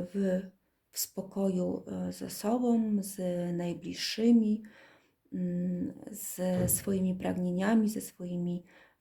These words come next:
e, emocjami, e, na co też może wskazywać, e, ta kart-, ta dziesiątka kielichów, która nam się tutaj pojawiła w formie rady na dzisiejszy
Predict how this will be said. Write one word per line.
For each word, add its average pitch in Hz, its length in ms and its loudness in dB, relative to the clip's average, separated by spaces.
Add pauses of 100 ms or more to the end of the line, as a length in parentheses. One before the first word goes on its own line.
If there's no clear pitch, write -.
e, 180 300 0
emocjami, 190 1040 2 (500)
e, 214 80 -2 (240)
na 262 220 8
co 302 160 0
też 208 240 -4
może 185 260 -2
wskazywać, 185 960 -8
e, 190 220 -8
ta 185 200 -6
kart-, 180 400 -12 (120)
ta 180 300 -6
dziesiątka 185 500 -6
kielichów, 185 440 -8
która 180 340 -8
nam 175 220 -4
się 202 120 -12
tutaj - 260 -16
pojawiła 180 680 -6 (460)
w 185 360 -2
formie 185 580 0 (180)
rady 185 640 -2 (200)
na 180 420 -2
dzisiejszy - 840 -8